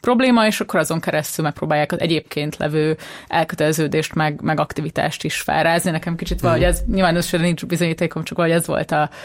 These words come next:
Speaker 1: az érzésem. De amire már rátértél, az szintén nagyon izgat, hogy az élőzés. Mhm. Mert nekem a, kicsit az az érzésem, hogy ez, mint hogyha, hogyha arról beszélünk, hogy mi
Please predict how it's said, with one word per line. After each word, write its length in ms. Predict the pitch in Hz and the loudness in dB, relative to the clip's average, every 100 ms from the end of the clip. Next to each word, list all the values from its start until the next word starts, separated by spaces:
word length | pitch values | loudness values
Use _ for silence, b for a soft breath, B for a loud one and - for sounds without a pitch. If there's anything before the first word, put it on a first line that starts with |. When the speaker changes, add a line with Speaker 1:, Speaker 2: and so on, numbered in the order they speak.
| B B B | B B B
Speaker 1:
az 200 | - 175 | -2 2
érzésem. 760 | 156 151 170 170 - 180 185 185 B B B | 2 4 2 2 2 4 4 0 B B B
De 120 | - | 2
amire 220 | 196 208 | 4 6
már 180 | 208 208 | 6 6
rátértél, 500 | 220 - 233 190 196 | 4 2 0 0 4
az 280 | 185 175 - _ - | 2 2 -8 _ -12
szintén 360 | - 226 214 | 0 2 4
nagyon 180 | 175 165 | 4 2
izgat, 360 | 165 160 170 165 | 0 0 0 2
hogy 100 | 180 | 2
az 80 | 170 | 4
élőzés. 680 | 170 - - - - - - - | 2 0 -6 -10 -12 -16 -20 -6
Mhm. 100 | 123 | 0
Mert 200 | 185 170 | 0 2
nekem 260 | 196 214 | 2 4
a, 160 | 202 202 - - | 4 2 -2 -6
kicsit 220 | 233 - | -4 2
az 80 | 233 | 4
az 60 | |
érzésem, 360 | 180 196 233 247 | 4 4 4 2
hogy 100 | - | 4
ez, 280 | 220 214 214 | 4 2 4
mint 240 | 196 185 | 4 2
hogyha, 580 | 196 - 180 170 165 - 113 - 202 | -2 0 2 4 2 0 -6 -6 -8
hogyha 220 | 196 196 | -2 2
arról 200 | 180 180 | 2 2
beszélünk, 360 | 175 170 175 165 | 0 -2 -2 -2
hogy 100 | 170 | 0
mi 240 | 185 175 | 0 -2